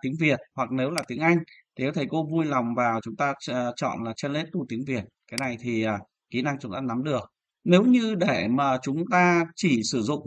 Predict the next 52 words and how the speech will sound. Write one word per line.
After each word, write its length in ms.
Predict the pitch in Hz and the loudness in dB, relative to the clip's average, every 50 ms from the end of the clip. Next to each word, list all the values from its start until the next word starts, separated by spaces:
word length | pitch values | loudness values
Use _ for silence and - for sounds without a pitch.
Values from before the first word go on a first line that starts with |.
| 123 | -2
với 140 | 123 135 156 | -2 0 0
mục 180 | 185 170 - - | 0 -2 -2 0
đích 160 | 170 202 202 - _ _ - _ - _ _ - | 0 -2 -2 -2 _ _ -20 _ -20 _ _ -8
là 220 | - 123 131 127 | 0 2 2 2
xây 280 | - - - 214 202 196 | 2 2 2 2 2 2
dựng 300 | 175 180 - - - - | 2 0 0 -2 -4 -4
kịch 160 | 147 127 - | -4 -4 -4
bản, 360 | 110 127 123 107 90 87 101 - | -2 -2 0 0 0 -2 -4 -4
nội 280 | - 120 135 147 143 98 | -2 -2 0 0 0 -2
dung 240 | 120 160 185 175 156 | 0 0 0 0 0
các 120 | 135 185 202 | -2 -2 0
bài 160 | 165 139 113 | 0 0 0
giới 120 | 117 131 - | -2 -4 -4
thiệu 280 | - 196 196 180 - - - _ - | 0 2 2 2 2 0 -6 _ -4
thì 100 | 165 143 | -2 0
hoàn 240 | 135 147 143 131 120 - | 2 2 2 2 0 0
toàn 220 | 139 135 131 127 123 - | 2 2 2 2 0 -2
ta 80 | 147 151 | -4 -6
không 240 | - - 190 175 - | -6 -6 -10 -8 -6
cần 160 | - 147 127 110 | -6 -4 -4 -4
phải 100 | 110 95 | -4 -4
đăng 160 | 98 127 151 143 | -4 -6 -6 -6
ký 140 | - 131 131 | -6 -4 -4
một 140 | 127 - - | -4 -6 -6
tài 140 | - 113 107 | -6 -6 -6
khoản 260 | - - 95 85 82 | -4 -6 -6 -6 -6
gì 140 | 90 110 104 | -6 -6 -4
hết. 220 | 110 139 170 202 - - _ _ _ _ _ _ _ | 0 2 2 0 0 -2 _ _ _ _ _ _ _
Chúng 120 | - 131 135 | -8 -4 2
ta 100 | 165 160 | 2 0
có 100 | 165 170 | 0 0
thể 160 | 180 131 101 | -4 -4 -4
sử 160 | 95 - 110 | -4 -4 -4
dụng 140 | 104 113 85 104 | -4 -4 -4 -4
miễn 120 | 123 139 - - - | -4 -4 -6 -6 -4
phí, 160 | 139 127 131 160 214 - _ _ _ _ _ | -2 -2 0 -2 -4 -8 _ _ _ _ _
à, 300 | - 117 120 117 117 117 117 120 117 117 117 117 117 113 - _ 110 | -6 -4 -2 0 0 0 0 -2 -4 -4 -6 -6 -8 -10 -10 _ -6
bằng 140 | 110 123 123 | -6 -4 0
cách 240 | 135 190 208 - - | 0 0 0 0 -4
là 220 | 139 131 123 117 | -4 -2 -2 -2
gõ 280 | 110 110 143 160 175 208 247 | 0 0 0 0 0 0 -4
các 100 | 262 302 | -4 -4
nội 160 | 220 214 - - | -4 -2 -2 -4
dung 180 | 156 156 160 | -4 -4 -4
mô 100 | 156 143 | -4 -4
tả 180 | 147 - 117 90 76 | -4 -4 -6 -6 -4
vào 80 | 82 95 | -4 -2
đây. 160 | 117 131 143 143 - _ _ _ - _ _ _ | 0 0 0 -2 -6 _ _ _ -20 _ _ _
À, 120 | - 131 131 | -12 -4 0
tuy 80 | 196 208 | 2 4
nhiên 300 | 208 208 202 196 190 185 | 4 4 4 4 4 8
nếu 180 | 180 170 170 | 8 8 8